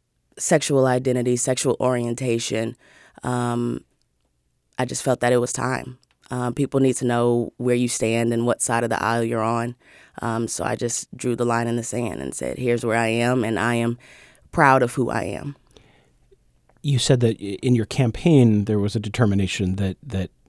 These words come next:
Speaker 2: some people would not, would not approve it, would put your candidacy at risk, right?
Speaker 1: Correct.
Speaker 2: Um,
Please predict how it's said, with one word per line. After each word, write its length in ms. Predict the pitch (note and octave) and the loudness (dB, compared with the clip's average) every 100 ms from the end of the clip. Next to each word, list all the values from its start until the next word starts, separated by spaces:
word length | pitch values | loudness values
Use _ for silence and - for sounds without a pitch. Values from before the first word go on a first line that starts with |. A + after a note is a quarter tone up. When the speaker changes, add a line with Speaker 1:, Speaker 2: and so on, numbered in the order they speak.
| _ _ | _ _
Speaker 2:
some 240 | - G#2 F#2+ | -8 -4 0
people 340 | G#2+ G2+ G2+ | -2 0 -2
would 200 | G2 F#2+ | 0 -2
not, 220 | G2+ G2 _ - _ - | -2 -2 _ -20 _ -6
would 100 | G#2 | -2
not 140 | G2 | -2
approve 320 | F#2+ A#2 G#2+ | 0 2 2
it, 120 | G2 | 0
would 140 | G2 G2 | -4 -2
put 140 | A#2+ | -2
your 140 | F#2+ F#2 | -2 0
candidacy 580 | C#3+ D#3+ F#2 E2 F#2+ | 2 4 2 -2 -4
at 80 | D#2+ | -6
risk, 320 | E2+ - - | -10 -12 -8
right? 60 | - | 2
Speaker 1:
Correct. 340 | C3+ C3+ - - - - - | 2 2 -2 -20 -20 -20 -4
Speaker 2:
Um, 160 | B2 | -4